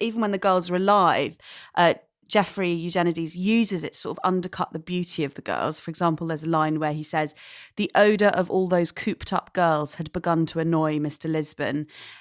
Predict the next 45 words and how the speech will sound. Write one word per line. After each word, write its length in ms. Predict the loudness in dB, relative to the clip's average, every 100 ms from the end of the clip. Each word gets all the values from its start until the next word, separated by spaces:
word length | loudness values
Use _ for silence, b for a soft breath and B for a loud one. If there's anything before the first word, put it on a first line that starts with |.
| B
And 120 | 2 4
at 60 |
another 220 | 6 4
point, 260 | 4 0 0
we 100 | 4
learn 200 | 4 4
that 60 | 0
the 60 |
girls 280 | 0 0 0
have 100 | -6
slightly 340 | -4 -4 -6 -6
odd 280 | -2 -2 -4 -8
teeth 580 | -6 -4 -2 -4 -8 -14 -4
and, 240 | -2 -2 -4
and 180 | -6
bristly 480 | -4 -4 -2 -2 -2
knees. 600 | 2 2 2 0 -4 -8 -12 B B
He 100 | 2
doesn't 220 | 2 2
describe 500 | 0 2 6 6 6
them 120 | 2
as 120 | 0
fragrant 640 | -2 2 4 4 2 0 0
and 140 | -2
perfect, 640 | 2 4 4 2 -6 -6 -10 6
even 340 | 8 8 8
though 180 | 8 6
they 220 | 6 6
are 160 | 6 4
beautiful 640 | 0 -6 -6 -4 -2 0 0
and 420 | 2 2 0 -4 b b b b _ -8
kind 300 | 0 2 2
of 220 | -2 -6 -2
mesmerise 960 | 2 2 2 0 2 2 0 -4 -8 -14 _
an 80 | -2
entire 340 | 0 0 0 0
town. 480 | 2 4 4 0 -6 B _ 2
And 120 | 4
I 40 |
really 280 | 6 4 6
like 260 | 6 4 2
that. 240 | 0 -2 _ _
But 160 | -2 4
ultimately, 500 | 4 4 0 -2 -2
dis-, 260 | -4 -8